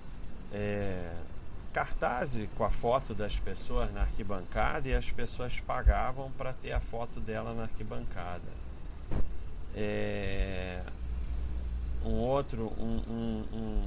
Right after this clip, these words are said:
um, um instrumentozinho que você bota no seu chaveiro, que você pode apertar as coisas, abrir coisas, fechar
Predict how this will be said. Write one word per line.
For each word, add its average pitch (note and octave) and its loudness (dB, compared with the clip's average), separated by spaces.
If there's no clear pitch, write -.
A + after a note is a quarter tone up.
um, A#2 -6
um A#2 -4
instrumentozinho A#2 -2
que - 4
você G#2+ 2
bota G#2+ 0
no G#2 -2
seu G2+ 2
chaveiro, G#2 0
que - -10
você G2+ -4
pode G#2 4
apertar G#2+ 6
as - -4
coisas, G2+ -2
abrir G2 -2
coisas, A2+ -2
fechar G#2+ 4